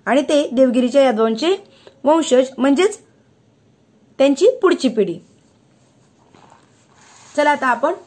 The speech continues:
पुढचा घटक पाहूया, शौर्याची परंपरा. हे सारे सरदार शूरवीर होते, पण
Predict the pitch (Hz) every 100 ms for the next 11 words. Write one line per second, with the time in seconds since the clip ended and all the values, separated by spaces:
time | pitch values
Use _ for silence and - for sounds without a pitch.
0 | _ _ _ _ _ _ _ _ _ -
1 | 240 233 220 214 202 190 196 254 381 -
2 | _ _ _ _ _ _ _ _ _ -
3 | - _ _ _ _ _ _ _ _ _
4 | _ _ _ - 285 262 226 220 330 339
5 | 311 220 - 160 - _ _ _ _ _
6 | _ - 330 339 339 381 311 240 254 -
7 | - 330 339 285 302 294 240 - 170 -
8 | _ _ _ 330 277